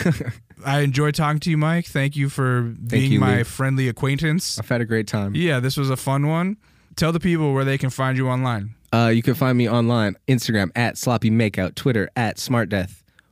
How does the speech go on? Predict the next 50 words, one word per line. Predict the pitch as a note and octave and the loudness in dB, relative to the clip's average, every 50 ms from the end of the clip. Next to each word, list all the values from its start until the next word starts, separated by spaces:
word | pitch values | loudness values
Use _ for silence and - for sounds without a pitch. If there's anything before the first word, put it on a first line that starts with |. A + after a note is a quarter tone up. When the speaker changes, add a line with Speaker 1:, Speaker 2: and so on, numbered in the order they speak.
| _ _ _ _ _ - - | _ _ _ _ _ -14 -8
Speaker 2:
With | A#2+ B2 | -4 -2
no | B2+ | 2
Speaker 1:
Spotify. | A#2+ C3+ C3 B2 - - B2+ A2+ G#2 G2+ | 2 4 4 4 4 4 2 2 2 2
Speaker 2:
A. | D#3 C#3+ A#2+ G#2+ G2+ G#2+ G#2+ - - | 2 0 0 -2 -4 -8 -10 -12 -4
Speaker 1:
No | - A#2 C#3 D3 D3 - | 0 2 4 4 4 2
A | C#3 C3+ B2 | 2 2 2
on | A2+ G#2+ G#2 | 2 0 -2
smart | - - A#2+ A2 G#2 | -2 -2 -2 -2 -2
death. | F#2+ G2 F#2+ G2 - - | -2 -4 -6 -4 -2 0
S | B2+ C3 - | 0 2 2
M | C3 B2 A#2+ | 2 2 2
R | A#2 A2+ | 2 2
T | - B2 A#2 | 0 0 0
death. | A2 A#2 A2 G2 G2 - - - _ - - | 0 0 0 -2 -2 -6 -12 -18 _ -8 -6
Speaker 2:
Yeah. | A2+ | -2
Speaker 1:
Smart | A2 C3 C3 B2 A2 | 0 0 0 2 2
means | A2+ A#2+ B2+ C3 A#2+ G#2 G2+ | 2 4 4 4 2 0 -2
death. | A#2 A2 G2+ F#2+ - - _ _ - | -2 -2 -2 -4 -8 -12 _ _ -8
Um, | B2 B2+ B2 A2+ G#2+ G#2 G2+ G2 - _ _ _ _ _ _ _ _ _ _ _ _ A2+ | -6 -4 -4 -4 -4 -6 -6 -8 -10 _ _ _ _ _ _ _ _ _ _ _ _ 0
and | A#2 B2 | 2 4
then, | A#2+ A#2 | 4 4
I | A#2 A#2+ | 4 2
don't | B2+ A#2+ | 2 2
know, | G2+ G2 G2 | 2 0 0
just | - A#2 G#2+ - - | -2 -6 -10 -8 -6
fucking | - D3 D3+ D3+ D3 | -4 -2 -2 0 0
Google | D3 D3+ D3+ B2+ F#2+ F#2 | 0 0 0 -2 -4 -6
it. | - - - - | -6 -10 -10 -4
Speaker 2:
Yeah, | - E3 C#3 | -2 0 0
you | C#3 | 0
just | E3+ G#3+ F3 C#3+ | 0 0 0 0
Google | C#3 C#3 C#3+ C#3 B2+ | 0 0 0 0 0
Smart | - - C#3+ C#3 C3+ B2+ | 0 0 0 0 0 0
Death, | C3 B2+ A#2+ | -2 -2 -2
but | C3 C3 B2+ | -2 -2 -2
it's | B2+ A#2+ B2 A#2+ - - - - | 0 -2 -2 -4 -4 -6 -6 -4
S | C3 C3 C3 - | -4 -4 -2 -2
M | - C3 B2+ B2 A#2+ - | -2 -2 -2 -2 -2 -2
R | A#2 A#2+ A#2+ A#2 | -2 -2 -2 -4
T | - - - C3 B2 A#2+ A#2 | -4 -4 -4 -2 -2 -2 -2
Death. | A2 G#2 A2 G#2+ G#2+ G#2 - - | -4 -4 -4 -4 -4 -6 -4 -4
Speaker 1:
S | A2 A#2 A#2 - | -2 -2 0 2
M | C3+ C3+ | 2 2
R | B2+ B2 | 2 2
T | A2+ - B2 | 2 0 0
Death. | A2 A2 F#2 F2+ A2 - | 0 0 -2 -2 -4 -2
Speaker 2:
Is | E3+ E3 E3 G3+ | 0 0 0 0
it | G3 | 0
stylized | - - - C#3 B2+ C#3 D3 D3 D3 D3+ D#3 D#3 C#3 - | -2 -2 -2 -2 0 0 0 -2 -2 -2 -2 -2 -2 -2
all, | - B2 B2 B2 B2 | -2 -2 -2 -2 -2